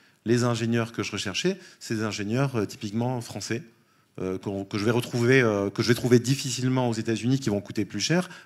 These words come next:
alors que je vais trouver en France, qui, qui sont issus des mêmes écoles, mais, mais moins cher. » Donc, du coup, il a, il a monté sa boîte, il a validé, on va dire, son pre-, son modèle avec des, des grands groupes, euh,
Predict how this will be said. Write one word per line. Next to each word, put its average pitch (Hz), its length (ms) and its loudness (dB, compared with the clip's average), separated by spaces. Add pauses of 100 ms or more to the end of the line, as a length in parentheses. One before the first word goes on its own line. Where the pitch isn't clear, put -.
alors 101 160 -6
que - 80 -10
je 92 60 -6
vais 95 40 -8
trouver 110 220 -4
en 104 80 -2
France, 151 340 0 (220)
qui, - 120 -14
qui - 220 -10
sont 117 140 0
issus 113 200 -2
des 110 120 -2
mêmes 113 260 0
écoles, 160 400 2 (340)
mais, 117 220 0
mais 107 140 -2
moins 101 160 -4
cher. » 92 240 -10
Donc, 110 180 -8
du 98 120 -12
coup, 127 180 -8
il 110 80 -2
a, 87 200 -2
il 98 140 -4
a 98 60 -2
monté 101 420 -2 (160)
sa - 220 -4
boîte, 135 360 2 (280)
il 104 160 0
a 101 60 2
validé, 131 720 2 (360)
on 95 60 -4
va 95 40 0
dire, 107 220 0
son - 200 0
pre-, 120 320 0
son - 160 0
modèle 120 520 4
avec 117 520 -2
des, 98 500 -2
des 104 140 -2
grands 107 220 0
groupes, 113 300 -4
euh, 90 260 -2